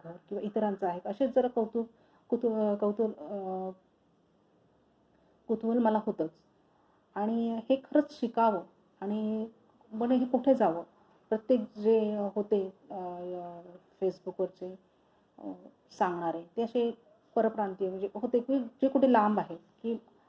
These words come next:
आपल्याला पण असं कोणीतरी भेटेल का? आणि खरंच तुमच्या रूपात मला ते भेटले, की, अ, खरंच मला ते माझं भाग्य वाटतं. आणि मी लगेचच ते पाच वर्ग, अ, पाच दिवसांचे वर्ग व्यवस्थित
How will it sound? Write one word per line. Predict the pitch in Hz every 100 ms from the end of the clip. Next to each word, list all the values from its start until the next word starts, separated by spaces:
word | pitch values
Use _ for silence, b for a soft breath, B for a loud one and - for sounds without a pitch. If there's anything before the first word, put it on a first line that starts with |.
| -
आपल्याला | 220 277
पण | 277
असं | 240 -
कोणीतरी | 220 208 208
भेटेल | 185 170 165 175
का? | 196 190
आणि | 208
खरंच | - 226 240 _ -
तुमच्या | 202 202 220
रूपात | 214 202 196
मला | 190 190 - b b b b b _ _ _
ते | 208
भेटले, | 190 180 180 180 175 _ _ _ _ _
की, | - 214 202
अ, | 190 190
खरंच | 226 226
मला | 208 196
ते | 202
माझं | 196 175 185 180
भाग्य | 170 165 208
वाटतं. | 190 - - - _ _ _ _ _ _
आणि | 196 202 220 220 220
मी | 214 233 - _ 226
लगेचच | 220 214 233 233 - _
ते |
पाच | 226 190 196 -
वर्ग, | 196 202
अ, | 202 196
पाच | 196 190 190
दिवसांचे | 196 196 196 196 202
वर्ग | 190 185
व्यवस्थित | 208 220 214 196 202